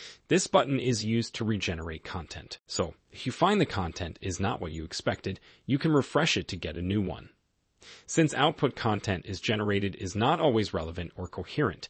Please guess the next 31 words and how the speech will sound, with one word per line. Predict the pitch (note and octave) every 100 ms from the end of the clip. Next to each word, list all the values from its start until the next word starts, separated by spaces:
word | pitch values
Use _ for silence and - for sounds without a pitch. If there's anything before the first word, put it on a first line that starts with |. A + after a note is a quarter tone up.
| - - -
so | -
you | F2+ F#2
can | F2+
use | F2 F#2
this | - F2+
button | - E2 F2 -
to | -
get | G2+ E2
more | E2 E2+
relevant | F2+ E2 E2 F2 E2
content. | - D2+ - - - - _ _ _ _ _ - - - -
Write | D#3 G#3+
an | E3+
introduction | D3 - A2 G2 - F#2
for | -
your | E2+ F2
article. | F#2 E2+ - B1 - _ _ _ -
You | A#2+
can | B2
ask | A2 B2 - -
Jarvis | A2 F#2+ F#2
to | -
introduce | F#2+ G2+ F#2+ F2 E2+
your | F#2 -
article | A#2 C#3+ - F2+ - -
with | F#2+
a |
story, | F#2+ - B2 A2+ A2+ - _
question, | - C#3 - F#2 D#2 - -
or | F#2+
description. | E2 - - G#2+ - C2+